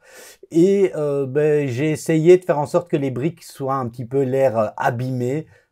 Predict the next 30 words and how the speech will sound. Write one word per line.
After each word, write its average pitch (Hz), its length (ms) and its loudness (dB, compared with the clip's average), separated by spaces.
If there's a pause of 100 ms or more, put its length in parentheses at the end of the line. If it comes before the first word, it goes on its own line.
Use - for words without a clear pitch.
Euh, 101 380 -4
voilà, 92 380 -4
ça, 90 240 -6
c'est 92 160 -8
avec 95 240 -6
des 95 80 -2
S 98 220 -2
V 98 200 -4
G 95 300 -4
et 92 40 -6
des 90 140 -8
questions 95 400 -12
de 90 140 -6
hauteur. 92 500 -6
Euh, 85 140 -10 (800)
bon, 82 260 -10 (320)
des 90 200 -6
S 92 160 -4
V 98 140 -4
G 104 160 -6
de 92 140 -6
tâches. - 580 -8 (1200)
Alors, 95 360 -4 (140)
j'ai 98 220 -8
toutes 170 180 -10
mes 135 140 -4
briques 117 240 -2
ensemble. 123 400 -8
Alors, 127 260 -4 (420)
<laughs> 92 60 -20